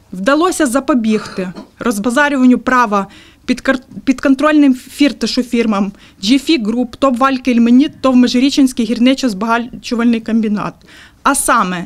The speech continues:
здійснювати видобуток титану на площі понад дві тисячі чотириста гектарів земель, на яких розташовані багаторічні ліси та чорноземи. Коростенською місцевою прокуратурою в грудні минулого року заявлено позов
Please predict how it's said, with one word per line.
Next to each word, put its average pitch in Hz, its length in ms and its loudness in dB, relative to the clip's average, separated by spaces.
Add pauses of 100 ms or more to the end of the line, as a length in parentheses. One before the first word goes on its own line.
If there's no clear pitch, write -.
здійснювати 247 840 0
видобуток 247 600 -2
титану 196 640 -4 (320)
на 240 120 -2
площі 285 420 0
понад 254 360 2
дві 226 160 2
тисячі 277 420 -2
чотириста 254 540 -2
гектарів 220 460 -4
земель, 226 320 0
на 247 140 4
яких 254 300 -2 (160)
розташовані 262 760 0
багаторічні 240 840 -2 (340)
ліси 247 300 0
та 302 120 -4
чорноземи. 208 760 -2 (460)
Коростенською 311 680 -2
місцевою 214 500 -2
прокуратурою 196 920 -6 (400)
в 220 80 -4
грудні 294 340 2
минулого 285 420 2
року 208 280 -2
заявлено 302 540 0
позов 190 440 -4